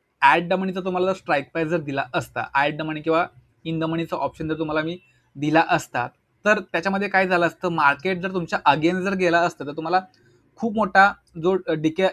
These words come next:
हा जो डिके, हा डिके खूप मोठा आपल्याला बघायला मिळाला असता आणि त्याच्यामध्ये आपल्याला खूप मोठा लॉस देखील झाला असता.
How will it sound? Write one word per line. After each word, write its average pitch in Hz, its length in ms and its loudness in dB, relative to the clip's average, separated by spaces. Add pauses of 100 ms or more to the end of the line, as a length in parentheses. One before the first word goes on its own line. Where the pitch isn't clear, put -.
(140)
हा 165 220 2
जो 185 80 0
डिके, 165 460 0
हा 170 220 0
डिके 165 360 -2
खूप 180 200 -2
मोठा 170 200 -4
आपल्याला 160 280 0
बघायला 143 500 -2 (100)
मिळाला 143 460 -4
असता 170 280 -6
आणि 135 180 -6
त्याच्यामध्ये 165 360 -8
आपल्याला 165 280 -2 (340)
खूप 190 180 -8
मोठा 190 180 -4
लॉस 160 280 2
देखील 165 460 -6
झाला 143 260 -2
असता. 151 340 -4